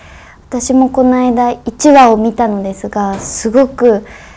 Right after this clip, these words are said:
映像が美しくて、あの、甘美な世界観というか、ちょっと現実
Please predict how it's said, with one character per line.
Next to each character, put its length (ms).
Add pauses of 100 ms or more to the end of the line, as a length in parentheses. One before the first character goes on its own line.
(380)
映 180
像 200
が 200
美 320
し 140
く 140
て、 380 (920)
あ 60
の、 520 (140)
甘 240
美 160
な 160
世 160
界 260
観 240
と 160
い 120
う 40
か、 380 (560)
ち 80
ょ 20
っ 40
と 240
現 300
実 640